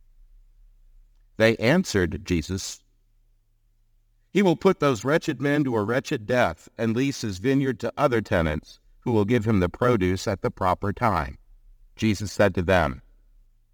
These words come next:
"Did you never read in the scriptures, 'The stone that the builders rejected has become the capstone'?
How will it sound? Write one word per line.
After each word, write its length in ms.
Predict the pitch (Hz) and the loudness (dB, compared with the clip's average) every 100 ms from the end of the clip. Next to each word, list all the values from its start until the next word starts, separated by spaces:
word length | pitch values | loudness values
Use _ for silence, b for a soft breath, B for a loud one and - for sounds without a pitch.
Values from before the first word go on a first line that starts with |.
| _ _ _ _ _ _ _ _ _ _ _ _ _ | _ _ _ _ _ _ _ _ _ _ _ _ _
"Did 180 | 151 143 | -2 0
you 120 | 190 | 2
never 380 | 127 110 127 151 | 2 2 2 0
read 540 | 127 131 135 139 113 - | 2 2 2 -2 -6 -4
in 380 | 110 110 110 98 | 0 2 2 0
the 100 | 98 | -2
scriptures, 960 | - 127 127 - 127 127 123 - - _ _ _ _ _ _ _ _ _ _ - | -2 -2 -2 -2 0 0 -2 -8 -14 _ _ _ _ _ _ _ _ _ _ -6
'The 100 | 131 | -4
stone 640 | - - 147 160 165 170 | -4 0 2 4 4 2
that 300 | 165 151 147 | 0 -2 -2
the 100 | 135 | -4
builders 760 | 107 131 139 147 143 143 139 113 | 0 0 2 2 0 0 -2 -4
rejected 1000 | 113 90 - 131 - - 143 143 131 - _ _ _ _ _ _ _ - | -4 -4 -4 -4 -4 -2 0 0 -2 -10 _ _ _ _ _ _ _ 0
has 240 | 135 117 | 0 0
become 480 | 113 - 131 131 117 | -4 -2 2 2 2
the 100 | 101 | -2
capstone'? 920 | - 131 - - - 143 147 151 151 | -4 -4 -4 -8 -4 -2 -2 -4 -6